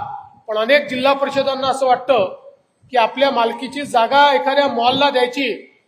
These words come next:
म्हणजे जणू काही त्यांच्या घरचाच कुठला तरी भूखंड चाललेला आहे, त्यामुळे छातीशी कवटाळून ठेवतात, त्याच्यावर अतिक्रमण होऊ देतात, पण तो मॉल करता देत नाही. तर तुम्ही जरा स्वतः लक्ष घाला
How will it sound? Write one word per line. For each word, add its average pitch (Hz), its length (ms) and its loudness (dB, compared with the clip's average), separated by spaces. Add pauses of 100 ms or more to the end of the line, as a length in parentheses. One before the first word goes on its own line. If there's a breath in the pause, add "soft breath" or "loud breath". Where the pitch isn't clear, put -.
(120)
म्हणजे 226 220 -4
जणू 254 220 -2
काही 277 160 2
त्यांच्या 262 320 -2
घरचाच 269 440 0 (300)
कुठला 247 320 -6
तरी 277 180 -2
भूखंड 254 420 0
चाललेला 254 460 2
आहे, 226 320 6 (460)
त्यामुळे 233 260 0
छातीशी 269 460 -4
कवटाळून 277 480 4
ठेवतात, 285 320 4 (100)
त्याच्यावर 269 400 2
अतिक्रमण 285 480 2
होऊ 302 120 0
देतात, 254 320 2 (420)
पण 247 120 -4
तो 269 220 -4
मॉल 247 260 2
करता 262 280 0
देत 233 240 0
नाही. 190 180 0 (500)
तर 233 40 -16
तुम्ही 240 280 -6
जरा 262 220 0
स्वतः 262 320 -4
लक्ष 254 260 -6
घाला 240 280 6